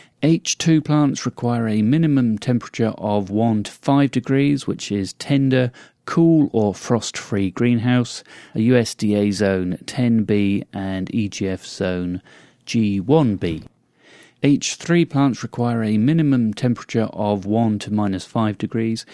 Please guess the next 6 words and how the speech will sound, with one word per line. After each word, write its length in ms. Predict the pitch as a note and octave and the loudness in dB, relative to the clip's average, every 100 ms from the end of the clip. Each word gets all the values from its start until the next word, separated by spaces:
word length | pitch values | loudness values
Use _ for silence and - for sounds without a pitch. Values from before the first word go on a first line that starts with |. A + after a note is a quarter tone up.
| - - | -20 -10
These 260 | - B2+ A#2+ | 0 0 0
are 40 | |
classified 600 | A2 B2+ - G#2+ G#2+ G#2 G2 | -4 -4 -4 -6 -4 -2 -4
as 120 | F2 | -8
half 440 | - - G3+ G3 | -12 0 2 2
hardy 500 | - F#2+ F2+ F2+ G2+ | -2 -4 -2 -2 -4